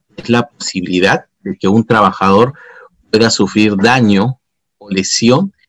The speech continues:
derivado del desarrollo de su actividad profesional. ¿Ya?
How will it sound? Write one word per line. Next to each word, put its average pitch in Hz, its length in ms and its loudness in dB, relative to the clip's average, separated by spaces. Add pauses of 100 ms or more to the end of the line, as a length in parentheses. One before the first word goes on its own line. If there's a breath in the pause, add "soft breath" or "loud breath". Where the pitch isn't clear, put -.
(140)
derivado 98 800 0
del 98 160 0
desarrollo 90 640 -2
de 95 100 0
su - 160 -8
actividad 78 480 -12
profesional. 123 680 -4 (1800)
¿Ya? - 220 -10